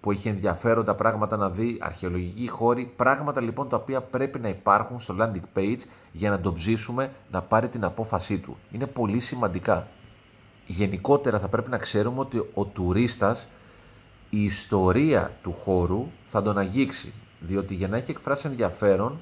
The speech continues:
θέλει να μάθει και περισσότερα πράγματα κατά πλειοψηφία, άρα πρέπει να δημιουργήσουμε συναίσθημα. Συνολικά λοιπόν, το περιεχόμενο μετά τον σχεδιασμό και την αρχιτεκτονική είναι τεράστιας σημασίας.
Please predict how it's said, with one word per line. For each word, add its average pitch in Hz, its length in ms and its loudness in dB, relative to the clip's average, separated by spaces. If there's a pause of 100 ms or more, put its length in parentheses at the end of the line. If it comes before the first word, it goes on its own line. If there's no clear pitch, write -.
(120)
θέλει 135 180 -6
να 139 80 0
μάθει 143 240 0
και 143 120 -10
περισσότερα 120 400 0
πράγματα 131 380 2
κατά 117 240 -2
πλειοψηφία, 95 760 -2
άρα 127 260 4
πρέπει 131 280 -2
να 139 80 -2
δημιουργήσουμε 110 560 -4
συναίσθημα. 107 580 -6 (260)
Συνολικά 98 600 2
λοιπόν, 113 420 0 (880)
το 101 120 2
περιεχόμενο 101 1000 2 (120)
μετά 101 400 4
τον 123 140 -2
σχεδιασμό 92 680 0
και 90 80 -8
την 92 140 -8
αρχιτεκτονική 90 840 -4 (300)
είναι 131 380 -2
τεράστιας 113 800 2
σημασίας. 95 680 -2